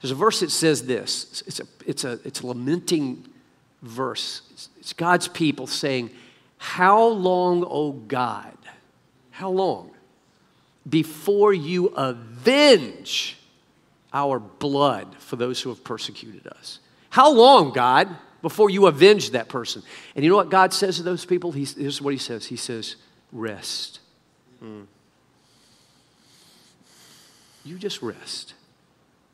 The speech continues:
Speaker 1: I got this. God says, "Vengeance is mine."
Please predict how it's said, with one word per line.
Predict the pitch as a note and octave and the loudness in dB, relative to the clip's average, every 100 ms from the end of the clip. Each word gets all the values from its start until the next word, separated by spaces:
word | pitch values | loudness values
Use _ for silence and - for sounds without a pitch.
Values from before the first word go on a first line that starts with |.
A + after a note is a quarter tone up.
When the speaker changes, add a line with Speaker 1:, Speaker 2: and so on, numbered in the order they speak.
| _ _ _ _ _ _ _ _ _ _ _ _ | _ _ _ _ _ _ _ _ _ _ _ _
Speaker 1:
I | D#3+ | -10
got | D3+ C#3+ B2 - | -4 -4 -4 -16
this. | - - - - - _ _ _ _ _ _ _ _ _ _ _ _ - | -16 -12 -10 -12 -20 _ _ _ _ _ _ _ _ _ _ _ _ 2
God | F3 F3 | 2 2
says, | F3 D3 G#2+ | 0 -2 -2
"Vengeance | G2+ C3 F3+ F#3 F#3+ F3+ - | -6 -4 -2 0 -2 -2 -8
is | C3 A#2+ | -10 -8
mine." | B2 A#2 G2+ G2 | -6 -6 -8 -14